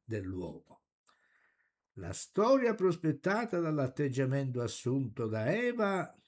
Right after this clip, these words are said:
tende a configurarsi come una storia di peccato e di rottura con la fede e con una dimensione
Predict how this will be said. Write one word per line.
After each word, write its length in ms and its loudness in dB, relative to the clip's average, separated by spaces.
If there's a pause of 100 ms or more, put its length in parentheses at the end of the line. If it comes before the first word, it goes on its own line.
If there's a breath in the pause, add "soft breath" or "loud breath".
(100)
tende 800 0 (720)
a 160 -6
configurarsi 1120 -2
come 240 -4
una 140 -2
storia 760 -4
di 180 -6
peccato 1040 -6 (340)
e 180 -6
di 140 -2
rottura 760 -6
con 220 -10
la 100 -8
fede 600 -6 (720)
e 180 -8
con 300 -8
una 180 -4
dimensione 1160 -6